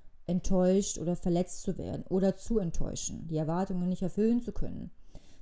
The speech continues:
Da ist auch meist innerlich so eine ganz, ganz große Schuld, ein sch-, ein großes Schuldgefühl, weil man eigentlich erwei-, innerlich i-,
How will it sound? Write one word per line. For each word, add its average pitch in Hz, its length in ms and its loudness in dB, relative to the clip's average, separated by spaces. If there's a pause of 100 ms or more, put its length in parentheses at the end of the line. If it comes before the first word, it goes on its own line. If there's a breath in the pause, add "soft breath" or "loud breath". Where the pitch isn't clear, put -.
Da 147 60 -2
ist 165 180 0
auch 175 120 -2
meist 180 340 -2
innerlich 190 360 0
so 196 100 -4
eine 170 180 -2
ganz, 190 280 -2
ganz 185 280 -4
große 180 420 0
Schuld, 233 540 0
ein 175 100 -6
sch-, - 380 -12
ein 180 120 -4
großes 185 400 -4
Schuldgefühl, 143 760 -2 (580 soft breath)
weil 160 140 -2
man 180 120 -2
eigentlich 202 380 -2
erwei-, 165 460 -2 (100)
innerlich 214 560 2 (160)
i-, 190 140 -4